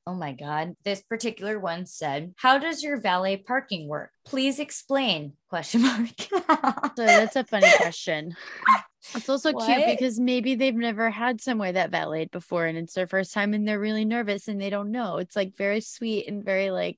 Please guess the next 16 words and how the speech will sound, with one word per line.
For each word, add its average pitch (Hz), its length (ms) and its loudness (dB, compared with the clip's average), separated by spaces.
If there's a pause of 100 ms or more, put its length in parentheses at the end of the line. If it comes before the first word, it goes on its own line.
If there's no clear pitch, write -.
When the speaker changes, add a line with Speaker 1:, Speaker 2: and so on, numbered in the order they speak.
Speaker 2:
innocent. 233 600 -6
Speaker 1:
And 262 240 0
that 247 160 2
is 285 120 -2
something 233 420 -4
that 226 100 -4
you 135 120 -8
put 233 220 -2
online 208 600 0
because 214 320 -6
you're 185 100 -8
not 214 240 0
sure 269 200 -2
where 285 180 6
you 311 220 -2
are 196 340 2